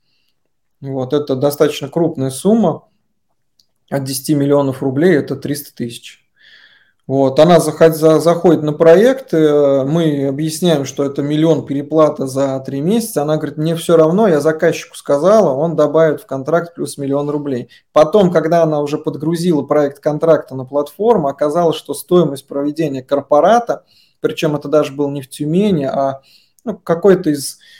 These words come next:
небольших городов, типа там Когалым, Мегион, в общем, вот это из северных городов, а, восемьдесят семь миллионов рублей с-, корпорат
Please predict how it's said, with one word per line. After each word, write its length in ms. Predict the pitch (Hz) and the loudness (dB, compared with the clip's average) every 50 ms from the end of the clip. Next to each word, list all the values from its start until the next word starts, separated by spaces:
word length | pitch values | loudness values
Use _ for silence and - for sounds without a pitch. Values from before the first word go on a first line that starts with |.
| _ _ _ - | _ _ _ -8
небольших 540 | 143 147 147 156 160 156 - - 180 156 | -6 0 2 4 4 2 2 0 -2 0
городов, 460 | 131 143 143 143 147 160 180 165 175 - | 0 2 2 4 4 4 0 0 -2 -4
типа 220 | - 156 - _ | -10 -14 -10 _
там 160 | - 147 139 131 | -6 -6 -6 -8
Когалым, 540 | - 135 131 143 143 160 190 202 185 156 | -10 -4 0 2 2 2 2 0 -2 -4
Мегион, 500 | 143 139 131 127 143 160 175 185 165 139 | -4 -6 -8 -6 -2 0 0 0 0 -2
в 60 | 131 143 | -4 -8
общем, 280 | 143 - - 131 131 | -8 -10 -12 -14 -10
вот 200 | 135 147 147 147 | -10 -8 -8 -8
это 180 | 135 - - 110 | -10 -10 -12 -16
из 140 | 117 131 - | -18 -18 -18
северных 520 | - - 170 156 143 135 135 135 135 131 | -10 -4 -2 -2 -2 -2 -4 -8 -8 -6
городов, 500 | 139 147 156 165 160 220 240 240 - - _ _ - - - - _ _ _ - | -2 0 0 2 2 0 -2 -2 -4 -10 _ _ -20 -20 -20 -20 _ _ _ -8
а, 200 | 143 139 139 139 | -4 -4 -4 -2
восемьдесят 560 | 139 180 196 190 - 170 156 151 143 - - | 0 0 0 0 -2 -6 -8 -8 -8 -10 -8
семь 220 | - 175 170 165 | -6 -4 -2 -2
миллионов 500 | 156 147 147 147 156 160 156 151 156 - | -2 -2 -2 0 0 0 0 -2 -4 -6
рублей 460 | 151 147 147 147 143 131 - - - _ _ _ _ _ _ | -6 -4 -4 -2 -4 -4 -4 -6 -10 _ _ _ _ _ _
с-, 180 | - - - - _ | -20 -20 -20 -20 _
корпорат 640 | - 151 143 147 160 151 143 139 127 123 - _ | -6 -4 -2 0 2 2 2 2 0 -4 -8 _